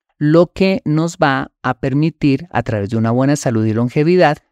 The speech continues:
la construcción de un legado duradero. En tercer lugar, o tercer reino, es el desarrollo de la vida espiritual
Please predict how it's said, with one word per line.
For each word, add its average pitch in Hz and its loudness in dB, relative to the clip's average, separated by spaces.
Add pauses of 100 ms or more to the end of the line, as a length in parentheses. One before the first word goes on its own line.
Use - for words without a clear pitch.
(180)
la 151 2
construcción 160 -2
de 117 0
un 113 0
legado 113 -2
duradero. 120 2 (540)
En 123 0
tercer 117 -2
lugar, 151 2
o 127 -4
tercer 117 -6
reino, 139 0 (380)
es 147 0
el 143 0
desarrollo 143 0
de 123 0
la 123 -2
vida 107 -4
espiritual 143 0